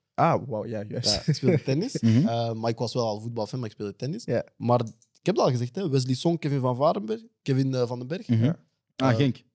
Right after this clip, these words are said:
Speaker 2: ja.
Speaker 3: Ja, ja, ja.
Speaker 2: Die spitsenduo, ze hebben zo'n jaar gehad waar ze beide plus vijfentwintig scoren, denk
Speaker 1: Oh.
Speaker 2: ik. Of zelfs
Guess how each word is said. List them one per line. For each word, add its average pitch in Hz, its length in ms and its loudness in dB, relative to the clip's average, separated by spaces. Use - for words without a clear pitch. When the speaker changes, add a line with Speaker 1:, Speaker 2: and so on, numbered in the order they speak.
Speaker 2:
ja. 110 340 -4
Speaker 3:
Ja, 98 240 0
ja, 95 120 0
ja. 90 60 -4
Speaker 2:
Die 165 120 2
spitsenduo, 254 800 0
ze 127 120 0
hebben 139 180 2
zo'n 135 160 0
jaar 151 220 2
gehad 160 200 -4
waar 131 120 -4
ze 120 140 -6
beide 139 440 0
plus 143 340 -8
vijfentwintig 131 520 -6
scoren, 226 340 -8
denk 240 160 -12
Speaker 1:
Oh. - 60 -4
Speaker 2:
ik. - 80 -8
Of 127 100 -6
zelfs 120 200 -6